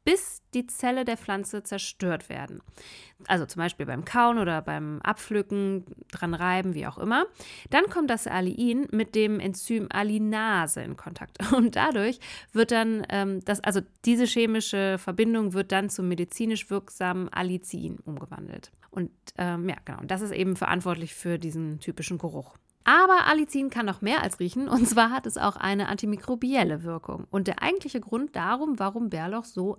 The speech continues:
eine bärenstarke Heilpflanze ist. Also wir haben ja gerade schon gehört, es ist ein natürliches Antibiotika und kann aber auch Pilze abtöten, wirkt also auch antimykotisch. Ähm, es hilft bei Verdauungsproblemen, regt den Appetit an, reguliert Blutdruck,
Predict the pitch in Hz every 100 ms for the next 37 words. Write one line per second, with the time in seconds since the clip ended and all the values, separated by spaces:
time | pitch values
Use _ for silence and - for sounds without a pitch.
0 | _ - 180 175 - 294 302 320 - 190
1 | 233 180 - - - - - - - -
2 | - - _ - - - - 180 196 185
3 | 170 156 - 165 180 233 285 - - -
4 | - 214 208 190 185 170 220 214 196 -
5 | 185 165 214 277 285 - 262 254 - 220
6 | 220 - 247 247 247 - 311 320 - -
7 | - - 160 151 165 165 220 233 - 190
8 | 196 - 185 - 196 196 190 185 - 226
9 | 226 - - - - - - - - -
10 | 208 208 240 285 294 294 320 143 151 175
11 | - 185 165 175 175 185 226 233 247 226
12 | 240 - 233 220 - 180 185 185 190 220
13 | 233 240 247 240 247 240 - 220 220 220